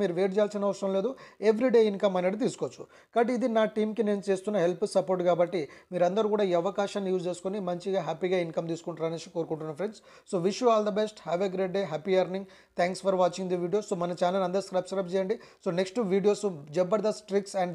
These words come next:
జబర్దస్త్ ఆఫర్స్తో నేను వస్తూ ఉన్నాను. కాబట్టి మన ఛానల్ సబ్స్క్రైబ్ చేసి పెట్టుకోండి, ఎక్సలెంట్ ఎర్నింగ్ ఆపర్చునిటీ అనేది నేను నెక్స్ట్ వీడియోస్లో మీకు నేర్పిస్తూ ఉంటాను. So,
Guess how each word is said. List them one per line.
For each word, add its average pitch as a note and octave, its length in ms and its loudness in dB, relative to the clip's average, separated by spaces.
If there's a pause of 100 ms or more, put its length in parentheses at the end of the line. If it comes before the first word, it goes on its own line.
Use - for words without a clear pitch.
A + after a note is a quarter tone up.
జబర్దస్త్ F#3 460 2
ఆఫర్స్తో F#3+ 380 0 (100)
నేను E3+ 180 -2
వస్తూ F#3 240 0
ఉన్నాను. F3+ 220 -4 (320)
కాబట్టి G3 260 2
మన F#3 60 0 (120)
ఛానల్ G#3 320 0
సబ్స్క్రైబ్ F#3+ 380 0
చేసి F#3 200 -6
పెట్టుకోండి, F#3 300 -2 (140)
ఎక్సలెంట్ G3 440 -2
ఎర్నింగ్ F3 280 0
ఆపర్చునిటీ D#3+ 460 -2
అనేది D#3+ 180 -4 (320)
నేను F3 180 -2
నెక్స్ట్ F#3 180 -4 (120)
వీడియోస్లో F3+ 400 0
మీకు D3+ 160 -6
నేర్పిస్తూ D#3 420 -4
ఉంటాను. B2+ 220 -14 (380)
So, G3+ 60 -6